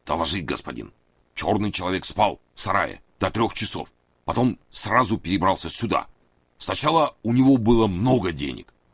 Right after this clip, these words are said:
потом нисколько, потом немножко выиграл. Сейчас опять проигрывает». «Это все?»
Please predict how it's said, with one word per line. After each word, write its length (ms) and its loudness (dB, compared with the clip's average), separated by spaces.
потом 400 2
нисколько, 600 -2
потом 380 2
немножко 580 2
выиграл. 580 0
Сейчас 480 -4
опять 340 2
проигрывает». 580 -4
«Это 200 -4
все?» 340 0